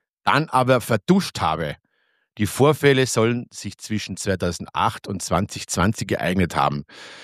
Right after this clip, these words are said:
In Auftrag gegeben worden sei die Studie von S O S Kinderdorf beim Institut für Männer- und Geschlechterforschung in Graz.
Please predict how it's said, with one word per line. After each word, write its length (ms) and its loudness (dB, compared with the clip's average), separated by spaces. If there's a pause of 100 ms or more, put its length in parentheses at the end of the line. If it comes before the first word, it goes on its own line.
(120)
In 140 4
Auftrag 400 2
gegeben 560 0
worden 260 4
sei 160 0
die 140 2
Studie 360 0
von 160 -6
S 220 -2
O 60 4
S 160 0
Kinderdorf 600 0 (140)
beim 140 0
Institut 580 2
für 140 2
Männer- 300 4
und 140 0
Geschlechterforschung 880 0
in 180 0
Graz. 540 0